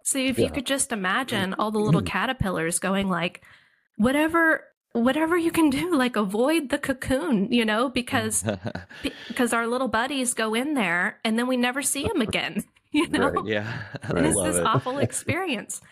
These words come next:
Speaker 1: And I kind of feel like that is what we're doing. Like,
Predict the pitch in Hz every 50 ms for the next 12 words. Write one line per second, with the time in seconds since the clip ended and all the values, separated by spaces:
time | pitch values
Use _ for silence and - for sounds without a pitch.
0 | - - - - - 247 262 302 302 - - 339 403 440 415 - - - 269 294
1 | 302 302 277 233 208 214 220 190 202 202 233 277 277 - _ _ _ - 247 240
2 | 208 - 202 233 247 - - 208 214 202 180 175 226 247 262 214 147 - - -
3 | 196 220 _ - 220 202 208 208 -